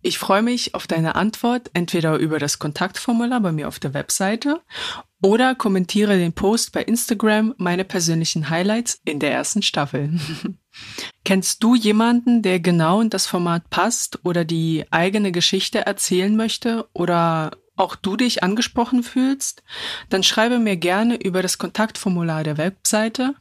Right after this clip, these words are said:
oder einfach eine E-Mail an hello at oneculture by maria punkt com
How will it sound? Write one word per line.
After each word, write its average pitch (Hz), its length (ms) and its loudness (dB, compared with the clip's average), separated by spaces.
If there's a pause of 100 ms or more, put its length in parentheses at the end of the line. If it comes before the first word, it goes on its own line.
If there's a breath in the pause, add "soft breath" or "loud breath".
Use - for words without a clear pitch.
(220)
oder 190 240 2
einfach 190 440 0
eine 175 280 -2
E-Mail 214 600 2
an 175 260 2
hello 175 720 0
at 165 320 -4
oneculture 170 680 0
by 165 160 0
maria 156 380 0
punkt 214 240 -6
com 147 380 0